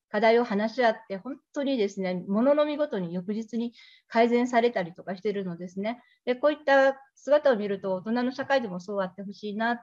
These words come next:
て願、願っています。まあ、子どもの運営だけではなく、まあ、社会、実社会とのつながりもあって、これは中学生で構成されたピーアール部が、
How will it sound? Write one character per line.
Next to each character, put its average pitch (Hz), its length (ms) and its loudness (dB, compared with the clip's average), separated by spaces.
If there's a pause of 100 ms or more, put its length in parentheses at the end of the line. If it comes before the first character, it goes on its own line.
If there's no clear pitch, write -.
(120)
て 165 240 -12
願、 185 260 -4 (160)
願 190 220 0
っ 185 40 -8
て 185 80 -10
い 165 60 -8
ま 165 140 -10
す。 - 180 -18 (460)
ま 226 140 2
あ、 226 40 0
子 247 160 -4
ど 285 100 4
も 311 120 2
の 311 160 6
運 320 120 2
営 339 80 2
だ 233 120 2
け 226 100 0
で 202 120 -2
は 180 80 -6
な 180 120 -6
く、 180 380 -8
ま 208 80 -8
あ、 196 40 -6
社 220 140 -8
会、 220 260 0
実 196 200 -12
社 269 100 -2
会 330 160 2
と 226 80 -12
の 185 100 -6
つ 185 120 -12
な 190 140 -6
が 190 100 -4
り 196 100 -6
も 196 140 -4
あ 185 40 -6
っ 180 200 -14
て、 196 220 -6 (220)
こ 285 60 -4
れ 302 80 2
は 208 80 2
中 226 200 -4
学 269 200 -2
生 277 160 2
で 202 80 -6
構 190 200 -6
成 202 160 -6
さ 214 160 -2
れ 185 100 -4
た 180 180 -14 (240)
ピ 220 120 -4
ー 226 60 6
ア 220 40 6
ー - 20 2
ル 214 80 -4
部 170 140 -6
が、 180 180 -8